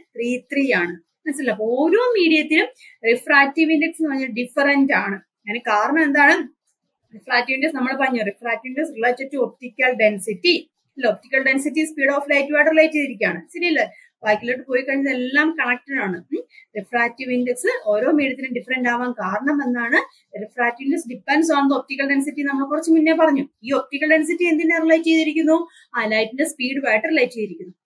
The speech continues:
മനസ്സിലായല്ലോ? അപ്പൊ ഓരോ മീഡിയത്തിന്റെ refractive ഇൻഡെക്സ് ഡിഫറന്റ് ആണ്. ഉം. അത് അതുപോലെ തന്നെ അത് ഡിഫറന്റ് ആവാൻ കാരണം എന്താണ്? അതിന്റെ speed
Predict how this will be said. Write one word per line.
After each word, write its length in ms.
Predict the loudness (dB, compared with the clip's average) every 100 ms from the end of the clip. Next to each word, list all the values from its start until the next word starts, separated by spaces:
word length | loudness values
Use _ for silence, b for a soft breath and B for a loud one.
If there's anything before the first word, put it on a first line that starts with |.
| 0
മനസ്സിലായല്ലോ? 400 | 0 2 -2 -2
അപ്പൊ 120 | -6
ഓരോ 320 | -6 -6 -6
മീഡിയത്തിന്റെ 680 | -4 -4 -4 -6 -6 -4 -4 -6 b b -12
refractive 580 | -12 -2 0 0 -4 -8
ഇൻഡെക്സ് 580 | -6 -6 -6 -4 -2 -2
ഡിഫറന്റ് 560 | -4 -6 -8 -8 -8 -8
ആണ്. 600 | -10 -2 0 0 -2 -12
ഉം. 120 | -14 -14 -4
അത് 100 | -2 -2 -4 b b
അതുപോലെ 380 | -8 -4 0 0
തന്നെ 140 | 0 -2
അത് 220 | -2 -4
ഡിഫറന്റ് 320 | -12 -8 -4
ആവാൻ 200 | -2 -2
കാരണം 440 | -4 -4 -2 -2
എന്താണ്? 320 | 0 0 2 0
അതിന്റെ 360 | -2 -6 -8
speed 280 | -6 -4 0